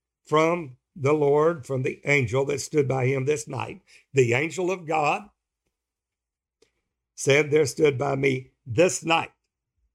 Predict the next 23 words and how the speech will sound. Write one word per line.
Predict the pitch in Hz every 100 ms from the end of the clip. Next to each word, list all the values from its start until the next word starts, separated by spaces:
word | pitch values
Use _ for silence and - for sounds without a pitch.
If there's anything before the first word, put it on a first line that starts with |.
| _ _ _ _ _ _ _ _ _ _
the | 123 131 139
angel | 151 160 165 170
of | 156
the |
Lord, | 135 131 147 104
which, | 151 - - _ _ _ _ _
whose | 147 180 156
I | 143 156 180
am | - 151 127 143 143 _ _ -
and | 139 143 151 147 -
whom | 156 175 143 160 -
I | 139 139
serve, | - - 160 117 131 - _ _ -
saying, | - 208 147 160
'Fear | - 247
not, | 226 127 -
Paul, | 123 120 147 - _ _ _ _ _ _ _ _ _ _ _ _ _
thou | 127 151 190
must | 175 165
be | 151 135
brought | 170 180
before | - 127 175 156
Caesar, | - 196 160 127 156 -